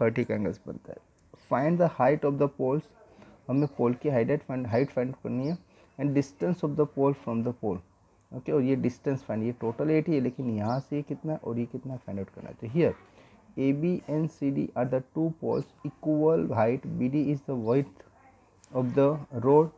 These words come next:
E is the point of the observation of the rod, then triangle A B E is equal to B ninety, E sixty, D ninety, E thirty।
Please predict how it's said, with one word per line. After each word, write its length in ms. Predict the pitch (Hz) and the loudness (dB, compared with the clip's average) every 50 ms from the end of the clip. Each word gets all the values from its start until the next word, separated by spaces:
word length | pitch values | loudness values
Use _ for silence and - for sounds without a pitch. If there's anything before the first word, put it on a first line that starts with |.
| _ _ _ _ _ _ _ _ _ _ _ _ | _ _ _ _ _ _ _ _ _ _ _ _
E 100 | 156 170 175 143 - 151 | -4 -2 -2 0 2 2
is 100 | 151 139 | 2 2
the 100 | - 151 139 - - | 0 -4 -4 -2 -4
point 260 | 127 131 139 147 - 151 135 | -2 0 0 2 2 2 2
of 100 | 131 131 | 4 4
the 80 | 135 | 4
observation 560 | 127 117 104 104 127 131 135 139 135 - 143 135 127 | 4 4 2 0 0 0 0 0 -2 -2 -4 -4 -2
of 100 | 117 110 117 | -4 0 2
the 80 | 123 123 143 147 - - _ - - 131 | 2 2 2 0 -6 -14 _ -8 0 2
rod, 240 | 147 139 127 131 151 - _ _ _ _ _ _ _ | 4 4 4 2 -2 -10 _ _ _ _ _ _ _
then 280 | - 120 135 139 147 156 165 - - _ _ | -4 -2 0 0 0 -2 -6 -10 -16 _ _
triangle 360 | - 120 120 127 135 143 147 - - | -2 0 0 0 0 -2 -2 -2 -6
A 220 | - 131 139 147 151 | -4 0 0 2 2
B 200 | 139 135 139 143 135 127 - | 2 2 2 0 0 0 -2
E 120 | 139 147 | -2 -2
is 100 | 143 135 | -2 -2
equal 220 | 131 123 127 127 123 | -2 -2 -2 -2 -2
to 100 | 120 113 113 | -2 -2 0
B 100 | - 127 | 0 0
ninety, 460 | 127 120 110 104 110 117 117 - 160 180 185 - - _ _ - - _ _ _ _ - _ - _ _ - - | 2 2 0 0 -2 -2 -2 -2 -2 -2 -4 -6 -10 _ _ -20 -20 _ _ _ _ -20 _ -20 _ _ -12 -2
E 100 | - 139 | -2 -2
sixty, 640 | 131 - - 139 139 - - - - 139 123 127 139 - - - - - - - - - - - - - - - - - 123 | -2 -2 -6 -8 -8 -10 -12 -4 -2 0 0 0 -2 -6 -14 -20 -20 -20 -20 -20 -20 -20 -20 -20 -20 -20 -20 -14 -8 -2 2
D 120 | 135 135 | 4 4
ninety, 540 | 127 123 113 104 107 117 123 - 156 170 185 175 - - - - - - - | 4 4 2 2 0 0 0 0 0 0 0 -2 -6 -14 -18 -18 -16 -4 0
E 200 | 120 123 139 165 - - - - - - - - - - - - - - - - - - - - - - - - - - - | 2 2 2 0 -2 -8 -18 -20 -20 -20 -20 -20 -20 -20 -20 -20 -16 -14 -12 -10 -8 -8 -8 -10 -12 -14 -16 -16 -16 -16 -2
thirty। 360 | - 135 123 104 - 92 87 | 2 2 2 2 2 -4 -10